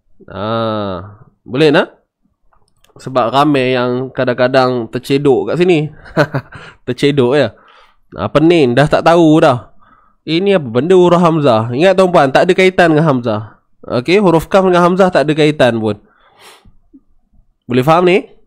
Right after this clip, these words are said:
Ha, cuba check baik-baik nanti. Ha, ni kita nak selaraskan kefahaman kita lah. Tak maulah berubah kan. Macam ni, ni hamzah nampak ni. Ni hamzah. Ni kepala huruf kaf. Kan beza bentuk dia?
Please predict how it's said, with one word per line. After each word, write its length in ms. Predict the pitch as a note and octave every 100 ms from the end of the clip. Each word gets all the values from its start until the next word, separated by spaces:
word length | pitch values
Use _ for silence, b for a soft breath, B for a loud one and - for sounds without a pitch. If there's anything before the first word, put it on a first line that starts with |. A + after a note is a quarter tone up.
| _ _ _ _ - -
Ha, 160 | -
cuba 240 | - E3 E3+
check 240 | D#3 A2+
baik-baik 300 | B2+ A#2 A2
nanti. 240 | A2 A2+ G2+ _ _ _ _ _ _ _ _
Ha, 160 | - G#2+
ni 80 | D3
kita 240 | D3+ D#3
nak 160 | D#3 B2+
selaraskan 640 | D#3 D3 D3+ C#3 D3+ C3+
kefahaman 320 | C#3 C#3+ C#3
kita 240 | C#3 C3+ B2
lah. 380 | C#3+ D3 - - -
Tak 160 | G2
maulah 400 | B2 A#2 A2+ A2+
berubah 400 | A#2+ C3 D3 D3
kan. 240 | E3+ B2+ A#2+
Macam 280 | G#2+ - F#3
ni, 160 | D#3+
ni 80 | F3
hamzah 400 | G3+ G3 G3 F3+
nampak 260 | F3+ E3+ D3
ni. 40 | B2 - _ _ _ _ -
Ni 80 | E3+
hamzah. 560 | F3 E3 D3+ - - _ _ _ _ _ _ _ _ _
Ni 320 | C3+ D#3+ E3
kepala 320 | C#3 A#2 A#2
huruf 320 | C3 D#3+ E3+ -
kaf. 320 | D3 D3 - -
Kan 160 | E3+
beza 240 | D3+ D3 C#3+
bentuk 240 | C#3+ C3
dia? 240 | C#3 G#3+